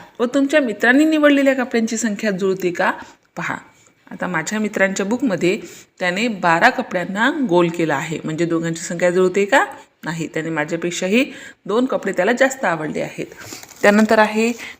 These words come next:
निवडलेले कपडे कोणकोणत्या दिवशी घालणार आहात? आता निवडलेले कपडे शाळेत जाण्या अगोदर किंवा शाळेतून आल्यावर यामधील कपडे मी घालणार आहे.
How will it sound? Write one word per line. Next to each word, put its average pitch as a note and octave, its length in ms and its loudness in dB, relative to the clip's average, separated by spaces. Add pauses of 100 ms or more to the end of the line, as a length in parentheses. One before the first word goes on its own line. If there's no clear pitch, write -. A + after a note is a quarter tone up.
निवडलेले C4+ 500 6
कपडे C4 300 2
कोणकोणत्या A3+ 540 4
दिवशी G3+ 360 0
घालणार F3+ 400 4
आहात? - 360 0 (1040)
आता F#3 140 -6
निवडलेले G3+ 460 -2
कपडे G3+ 400 -2 (140)
शाळेत A3 420 6
जाण्या A3+ 340 4
अगोदर F#3+ 380 2 (360)
किंवा B3+ 260 2
शाळेतून A3 580 0
आल्यावर F#3+ 460 2 (920)
यामधील B3 460 6
कपडे F#3 400 2 (140)
मी A3+ 100 2
घालणार F#3+ 380 -2
आहे. D#3+ 260 -4